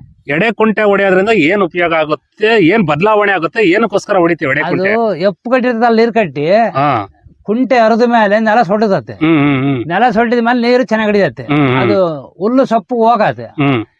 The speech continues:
Speaker 2: ಈಗ ಅಷ್ಟು ಹಂಗೆ ಬಿಟ್ರೆ ಬರೀ ನೀರೇ ಕಟ್ಟಿದ್ರೆ ಹುಲ್ಲು ಜಾಸ್ತಿ ಆಗತ್ತೆ,
Speaker 1: ಹ್ಮ್.
Speaker 2: ಕಾಪ್ ಕಮ್ಮಿ ಬರ್ತದೆ.
Speaker 1: ಹ್ಮ್, ಹ್ಮ್.
Speaker 2: ಅದಕ್ಕೋಸ್ಕರ
Speaker 1: ಹ್ಮ್.
Speaker 2: ಆ ಬೇರ್ ಹರಿದ್ರೆ
Speaker 1: ಹ್ಮ್.
Speaker 2: ಹೊಸ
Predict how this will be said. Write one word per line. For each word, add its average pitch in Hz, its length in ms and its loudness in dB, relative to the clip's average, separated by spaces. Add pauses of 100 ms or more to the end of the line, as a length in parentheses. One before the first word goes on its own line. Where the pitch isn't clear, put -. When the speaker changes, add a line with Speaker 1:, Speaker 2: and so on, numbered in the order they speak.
(200)
Speaker 2:
ಈಗ 185 200 -4
ಅಷ್ಟು 220 220 0
ಹಂಗೆ 254 220 0
ಬಿಟ್ರೆ 220 280 -2
ಬರೀ 240 260 2
ನೀರೇ 262 540 2
ಕಟ್ಟಿದ್ರೆ 220 260 0
ಹುಲ್ಲು 269 280 2
ಜಾಸ್ತಿ 247 300 0
ಆಗತ್ತೆ, 139 320 -2
Speaker 1:
ಹ್ಮ್. 135 400 0
Speaker 2:
ಕಾಪ್ 233 280 -2
ಕಮ್ಮಿ 208 220 0
ಬರ್ತದೆ. 131 480 -6
Speaker 1:
ಹ್ಮ್, 131 80 0
ಹ್ಮ್. 127 140 0
Speaker 2:
ಅದಕ್ಕೋಸ್ಕರ 202 640 0 (300)
Speaker 1:
ಹ್ಮ್. 123 280 -6
Speaker 2:
ಆ 180 80 -2
ಬೇರ್ 208 360 0
ಹರಿದ್ರೆ 240 540 2
Speaker 1:
ಹ್ಮ್. 139 340 -6
Speaker 2:
ಹೊಸ 196 200 -2